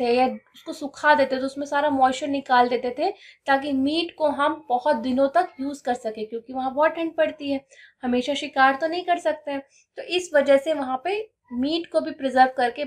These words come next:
बाद में यूज़ करके रखना है। तो पिकलिंग, अचार बनाने की प्रोसेस, ये सब वहीं ईस्टर्न यूरोप और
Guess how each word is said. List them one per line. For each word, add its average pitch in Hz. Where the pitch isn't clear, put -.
बाद 226
में 254
यूज़ 247
करके 269
रखना 233
है। 233
तो 269
पिकलिंग, 277
अचार 262
बनाने 262
की 262
प्रोसेस, 254
ये 330
सब 339
वहीं 277
ईस्टर्न 302
यूरोप 254
और 277